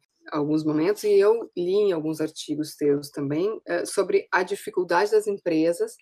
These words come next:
de quebrar esse silo de informação, né? De integrar, de fato, os dados. Porque sem, ca-, se cada um olhar os dados que tem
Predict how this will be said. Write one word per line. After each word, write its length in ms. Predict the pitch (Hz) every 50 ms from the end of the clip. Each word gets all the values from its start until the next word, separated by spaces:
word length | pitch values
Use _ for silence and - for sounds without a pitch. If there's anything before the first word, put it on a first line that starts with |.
| _ _ _ _ _ _ _ _
de 120 | _ - 214
quebrar 400 | - 214 190 202 196 196 208 226
esse 180 | 233 - 240
silo 320 | 214 - - 220 208 214 220
de 80 | 208
informação, 1080 | 220 202 - - 202 202 202 202 196 - - - - - - - 208 214 226 226 202 160
né? 300 | 135 127 135 147 175 - _ _ _ _ _ _
De 340 | 180 156 160 170 180 180 - -
integrar, 840 | 233 247 285 285 277 262 214 190 170 180 170 175 202 233 254 -
de 120 | 196 185 226
fato, 500 | - - - 180 180 185 214 202 - 175
os 140 | 156 151 151
dados. 760 | 156 156 156 156 160 160 147 139 135 131 - - - - _ _ _ _ _ _ _ _ _ -
Porque 380 | _ 214 247 247 - 277 254 254
sem, 640 | 247 - - 320 339 392 392 320 - 214 208 196
ca-, 180 | - - 254 254
se 140 | - - -
cada 340 | - 302 320 349 339 339 320
um 400 | 302 294 294 285 262 226 208 208
olhar 500 | 214 214 220 220 214 220 226 208 190 185
os 140 | 190 196 185
dados 440 | 208 202 196 196 196 180 196 - -
que 100 | - -
tem 580 | - _ 214 214 214 208 202 190 180 175 160